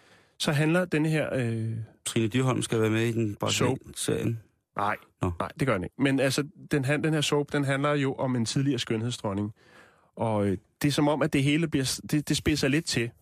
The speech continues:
Speaker 1: fordi at det er altså ikke særlig lang tid siden, Simon. Det er, øh, i sidste måned. Der, øh, s-, skete der noget tragisk.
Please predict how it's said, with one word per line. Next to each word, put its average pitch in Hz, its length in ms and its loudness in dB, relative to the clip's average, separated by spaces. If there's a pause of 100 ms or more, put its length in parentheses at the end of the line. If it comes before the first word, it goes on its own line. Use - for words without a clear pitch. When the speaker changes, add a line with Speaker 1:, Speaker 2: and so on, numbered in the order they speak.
Speaker 1:
fordi 131 300 0
at 117 120 -4
det 117 140 2
er 160 100 0
altså 147 200 -2
ikke 156 120 -4
særlig 147 240 2
lang 127 180 -2
tid 143 140 0
siden, 135 240 0
Simon. 123 360 0
Det 113 140 2
er, 135 180 0 (300)
øh, 107 240 0 (840)
i - 20 -2
sidste 170 340 0
måned. 110 320 2 (1400)
Der, 156 200 4
øh, 113 540 0
s-, - 280 -8
skete - 180 0
der 175 120 0
noget 143 180 2
tragisk. - 520 -6